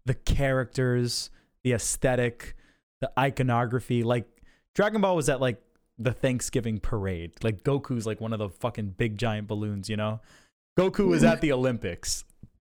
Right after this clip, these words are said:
Speaker 1: He's, like, that iconic. He's like Superman, kind of. He's, like, that, one of those type of characters.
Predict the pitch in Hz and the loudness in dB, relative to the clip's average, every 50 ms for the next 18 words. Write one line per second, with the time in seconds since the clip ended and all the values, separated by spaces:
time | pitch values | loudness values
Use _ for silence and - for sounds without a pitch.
0 | _ _ - - 214 226 185 165 180 156 127 107 113 147 143 139 135 - - - | _ _ 0 2 2 2 4 2 2 0 0 0 2 2 4 2 2 0 -4 -8
1 | _ _ - 120 120 117 - 131 120 110 107 101 - 165 190 214 180 - - 247 | _ _ 0 0 0 0 0 0 0 0 0 0 2 2 2 2 2 2 0 0
2 | - - 151 113 101 95 92 - - 98 92 87 90 - - - - _ _ _ | 2 2 2 2 2 0 -2 -2 -4 -6 -6 -6 -10 -14 -18 -20 -20 _ _ _
3 | _ _ _ _ _ - 143 139 151 143 117 127 143 143 139 143 139 123 131 135 | _ _ _ _ _ -2 0 2 2 2 0 -2 0 0 2 2 2 2 2 0
4 | 135 - - 131 117 120 113 - 127 120 113 101 - - - 107 - - | 0 0 0 0 0 0 0 0 0 0 0 -4 -6 -10 -14 -12 -14 -14